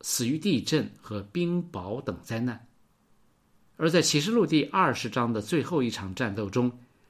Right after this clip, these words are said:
神从天上降下火来，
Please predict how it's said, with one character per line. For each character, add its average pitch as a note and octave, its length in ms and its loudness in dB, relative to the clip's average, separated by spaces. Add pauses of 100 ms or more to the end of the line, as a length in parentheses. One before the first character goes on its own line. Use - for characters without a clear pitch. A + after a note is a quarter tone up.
(160)
神 F#3 460 4
从 C3+ 240 0
天 G#3 460 0
上 G3 320 -2
降 B2 200 0
下 G2+ 160 -2
火 G2+ 260 -8
来， - 180 -20